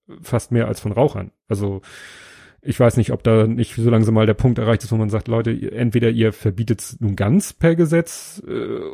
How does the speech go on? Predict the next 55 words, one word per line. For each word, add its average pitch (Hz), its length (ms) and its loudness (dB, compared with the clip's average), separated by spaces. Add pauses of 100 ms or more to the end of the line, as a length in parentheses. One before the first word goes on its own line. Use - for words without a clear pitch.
(140)
oder 135 260 4
ihr 120 120 4
lasst 113 220 2
den 110 100 2
Rauchern 104 320 0
das 98 220 -6
Rauchern.“ 98 340 -4
Aber 107 180 2
dieses 110 380 -4
mit 110 140 0
diesen 113 200 0
Ekelbildern 120 640 2
find - 300 0
ich - 140 -4
persönlich 104 480 0
eklig. - 300 -4
Ich - 80 -8
stand 110 260 0
letztens 117 380 0
an 107 100 -2
der 98 160 0 (120)
Kasse, 151 440 2 (460)
mein 107 480 0 (340)
kleiner 120 400 2
siebenjähriger 113 580 0
Sohn 135 540 2
neben 131 380 2
mir 143 340 2
und 113 140 -2
da 107 100 0
wir 110 60 2
ein 107 40 0
bisschen 107 220 -2
warten 113 260 0
musste, 123 240 0
fing 120 200 0
er 110 280 -2
an, 113 160 2
diese, 107 300 0
diese 101 300 -2
Zigarettenpackung 131 800 0
sich 131 140 0
anzugucken 135 480 -4
und 104 60 0
dann 101 140 0
waren 104 120 0
da 107 60 4
so 101 140 2
Riesenpackungen 117 1200 0
f-, - 360 -18
mit 104 240 -8
Tabak - 400 0
zum 110 160 0
selber 127 300 4
drehen, 135 320 0